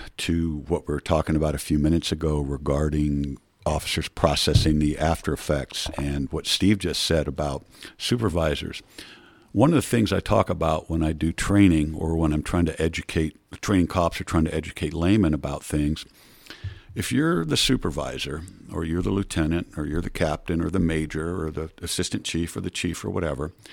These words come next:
you were involved in the process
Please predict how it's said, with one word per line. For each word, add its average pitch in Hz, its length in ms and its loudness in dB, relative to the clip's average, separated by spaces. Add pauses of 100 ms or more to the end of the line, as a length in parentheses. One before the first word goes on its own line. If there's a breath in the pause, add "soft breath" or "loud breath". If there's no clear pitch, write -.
(680 soft breath)
you 117 500 4
were 180 200 4
involved 131 400 6
in 117 100 4
the 104 60 2
process 80 800 0